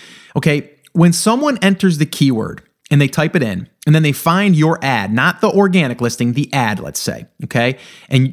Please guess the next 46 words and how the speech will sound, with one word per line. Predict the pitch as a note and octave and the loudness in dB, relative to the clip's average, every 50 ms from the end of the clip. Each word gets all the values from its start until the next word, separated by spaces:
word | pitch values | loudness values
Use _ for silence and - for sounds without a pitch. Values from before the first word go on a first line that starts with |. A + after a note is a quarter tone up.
| - - - | -4 -4 -2
again, | C#3+ D3 G#3+ A3+ F#3+ C3+ | 0 2 2 2 2 2
remember, | C3+ D3 E3+ F#3+ E3 B2 B2 | 2 2 2 2 2 0 0
they | B2 C#3 C#3+ | 0 0 0
found | C#3 - - D#3 E3 F3+ F3+ E3 | 0 0 0 0 2 4 2 2
you | D#3 E3 | 2 0
through | - - D3 C#3+ | -2 0 -2 -2
a | |
keyword. | - - - F#3 D3 A2+ G2+ - | 0 0 0 0 0 0 -2 -4
So | - C3 | -2 0
let's | C#3+ C#3+ - | 0 0 0
say | - F3 D#3+ | 0 -2 0
garlic | D3 C3 C#3+ C3+ B2+ A2+ G2 - - | 0 2 2 2 2 0 -2 -8 -10
press, | - - - - - - - - _ | -12 -12 -10 -10 -12 -14 -16 -16 _
right? | - A#2+ A#2 B2 C#3 - _ _ - | -8 -6 -4 -4 -4 -6 _ _ 0
And | D#3 C#3+ D3+ | 2 2 2
then | D#3+ D#3 D3 | 2 2 2
they | C#3+ F3+ F#3 | 0 0 0
click | - - - A#3+ A#3 - | -2 -2 -2 -2 -2 0
on | A3 G#3+ G#3 | 0 0 2
your | G3+ G3+ - - - | 0 0 -2 -2 -4
ad | F#3 F#3+ F#3+ D#3 A#2+ A2+ A#2 A#2+ C#3 - _ _ _ _ | -2 -2 0 0 -2 -2 -4 -6 -6 -8 _ _ _ _
that | - C3 | -4 -2
has | A#2+ C3 B2 C3+ C3 | 0 0 0 0 0
your | E3 F3+ | 0 0
garlic | D#3 F#3 G3 A3+ A3+ E3 C3+ - | 2 2 2 2 0 -2 -4 -4
press | - B2+ G#2+ - - | -2 -2 -2 -2 -2
there, | - - G2 F2+ F2 - - _ _ - - - - | -6 -6 -4 -4 -6 -8 -10 _ _ -20 -18 -6 0
and | - C#3+ | 2 4
then | E3 F3+ F3+ | 4 4 4
they | E3+ D#3+ | 2 0
go | D3 F3+ G#3 A3+ | 2 2 2 2
through | G3+ - - A3+ G3+ | 0 0 -2 -2 0
and | E3 D#3+ D#3 | 2 2 2
they | D3 C#3 | 2 0
buy | C3 A#2+ A2 - C#3+ D#3+ F#3+ G3+ E3+ A#2 G2+ G#2 A2+ C#3 D3 _ _ _ _ _ | -2 -4 -2 0 0 2 2 0 0 -2 -4 -6 -6 -6 -8 _ _ _ _ _
your | - C3+ C3 C3+ D3 E3 | -4 0 2 4 4 2
product. | F3 - - G3 A3+ A#3+ D#3+ F#2+ F2 D#2 - - - _ _ _ _ _ _ _ _ _ _ _ _ _ _ _ - | 2 0 -2 -2 0 0 -2 -2 -4 -10 -14 -18 -20 _ _ _ _ _ _ _ _ _ _ _ _ _ _ _ -2
Now, | - E3 G#3 A3 | 0 0 2 2
all | F#3 F3+ E3+ | 2 2 2
of | D#3+ D#3 | 2 0
a | |
sudden, | C#3 - - A3 G3+ D#3 C3+ | 0 0 0 0 2 2 2
you've | C#3 D#3 G3 A#3 B3+ A3+ G3 - | 2 2 2 2 2 -2 -4 -4
kind | - G#3 G3+ | -2 0 0
of | G3 E3+ - - | 2 0 0 2
a-, | E3+ E3 E3 D#3 D3+ | 2 2 2 2 0